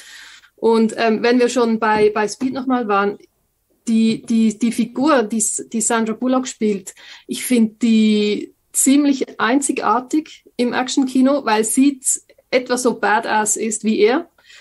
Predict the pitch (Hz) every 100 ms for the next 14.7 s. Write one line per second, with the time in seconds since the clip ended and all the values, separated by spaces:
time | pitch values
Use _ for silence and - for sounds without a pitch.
0 | - _ _ _ _ _ _ _ _ -
1 | - 214 220 247 247 254 220 214 226 285
2 | - 262 247 226 208 220 202 - - 220
3 | - 208 208 202 254 254 226 220 - 208
4 | 202 202 202 226 208 208 208 - - -
5 | - 254 220 226 - 202 208 196 233 262
6 | 254 262 226 254 202 202 208 - 262 -
7 | 294 - 240 233 226 214 220 247 - -
8 | 233 214 - 202 196 - 226 240 208 208
9 | 220 208 208 202 202 202 208 202 202 208
10 | 214 226 247 226 214 226 226 214 - -
11 | 202 233 - - 214 214 214 - 202 190
12 | - - - - - _ _ 233 254 262
13 | - 294 330 302 269 277 - - _ 202
14 | 208 269 285 262 247 254